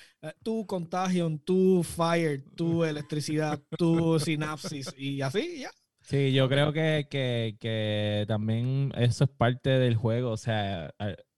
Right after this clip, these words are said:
Speaker 2: sigue siendo un R P G, so tú también decides cómo, y eso, eso lo hace diferente a Grand Theft Auto.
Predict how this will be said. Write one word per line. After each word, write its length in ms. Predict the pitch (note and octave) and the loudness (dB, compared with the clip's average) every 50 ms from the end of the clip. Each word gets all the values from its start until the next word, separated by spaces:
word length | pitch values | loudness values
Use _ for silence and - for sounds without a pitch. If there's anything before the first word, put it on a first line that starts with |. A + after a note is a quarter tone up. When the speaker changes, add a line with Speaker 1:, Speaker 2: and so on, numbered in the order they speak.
| _ _ - | _ _ -18
Speaker 2:
sigue 220 | - - A2+ A2 | -6 -2 -2 0
siendo 320 | A2 - B2+ A#2+ B2+ C3 | 2 0 0 2 4 4
un 60 | C3+ C3+ | 6 4
R 80 | C#3 | 4
P 140 | C3+ - D3+ | 4 2 0
G, 320 | C#3+ B2+ A#2 A#2 B2+ C#3+ | 2 2 2 2 0 0
so 300 | D3 - - A2 G#2+ G#2+ G2 | -2 -2 0 0 0 0 0
tú 140 | - G#2+ G#2 | -2 -2 -2
también 280 | G#2+ A2 A#2 A#2+ A#2+ A#2+ | -2 0 0 0 0 0
decides 520 | B2+ B2+ B2+ - B2 B2 B2+ B2+ A#2+ - | 0 0 0 -2 0 2 2 2 0 0
cómo, 760 | _ - A#2 A#2+ A#2+ A#2+ A#2+ A#2+ B2 B2 B2 A#2+ A#2+ A#2+ - - | _ -2 0 2 2 2 2 2 4 4 4 4 4 2 0 0
y 160 | - A2+ B2 | 4 6 6
eso, 360 | C3 B2+ - F3+ E3+ C#3 - _ | 6 6 6 6 4 4 2 _
eso 300 | - C#3+ E3+ - - E3 | 4 4 4 6 8 8
lo 160 | B2 A#2 A2+ | 8 8 6
hace 300 | A2+ C3 C#3+ - - C3 | 4 2 0 2 2 2
diferente 880 | A2 G#2+ G2+ G#2 - A2+ G#2+ A2+ A2+ B2 B2 - - G#2 G2+ G2 F2 - - | 2 2 0 -2 -2 -2 -2 0 -2 -2 -4 -6 -4 -4 -4 -4 -6 -8 -6
a 500 | - G#2+ G#2 G2+ G2+ G2+ G2 G2 F#2+ F#2+ | -4 -4 -2 -2 -2 -2 -2 -2 0 0
Grand 240 | F#2+ F#2+ G2 F#2+ F#2+ | 0 0 0 -2 -2
Theft 220 | - G2+ F#2+ - | -4 -4 -2 0
Auto. 360 | - G#2+ G#2 F#2+ - - F2 | 0 0 0 0 -2 -6 -8